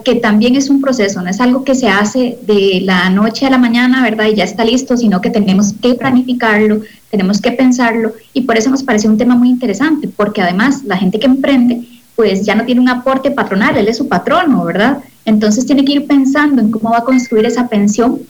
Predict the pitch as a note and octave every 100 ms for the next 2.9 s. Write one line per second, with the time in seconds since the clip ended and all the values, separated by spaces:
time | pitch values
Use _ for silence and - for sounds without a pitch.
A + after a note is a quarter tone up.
0 | - B3 B3 C4+ C4+ G#3+ G3+ F#3+ G3 A3
1 | G#3+ G3 F#3+ A#3 A#3 B3 B3 B3 B3+ B3+
2 | C4 - - _ - G3+ F3+ - -